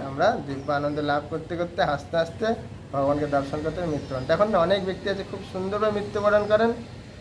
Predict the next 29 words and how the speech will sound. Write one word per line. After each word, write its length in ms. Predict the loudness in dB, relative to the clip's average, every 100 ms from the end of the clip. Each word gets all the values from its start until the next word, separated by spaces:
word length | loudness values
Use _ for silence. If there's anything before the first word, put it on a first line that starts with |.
| -16 -16 -8 0
কোনো 160 | 2 6
পায়খানা 440 | 4 4 2 4
বাচ্চা 320 | 4 2 -6
কিছু 280 | -8 -6 0
নেই, 120 | 2
মুখে 260 | 4 2 2
হাসি 260 | 2 2
থাকে, 260 | 6 6 6
দেখেছেন 380 | 2 2 2 2
কি 80 | 0
না? 160 | -4 -8 -14 -16 -14 -12 -8
আবার 260 | 0 2
অনেকে 280 | 4 2 0
তাকে 220 | -2 -2
পেশাব 440 | -4 -6 -4 -2 2
পায়খানা 360 | 2 2 0 0
করে, 180 | -2 -2
চোখ 240 | -2 -2 2
বড় 180 | 2 4
বড় 200 | 2 0
করে, 140 | 0
হাঁ 420 | 0 4 4 4 2
করে 140 | -2
ঘুম 260 | -4 -4 -2
মরে, 200 | -2 -4 -8
মানে 140 | -8 -4
ঘুম 220 | -4 -2
মারা 260 | 0 0 -2
যায়। 100 | -6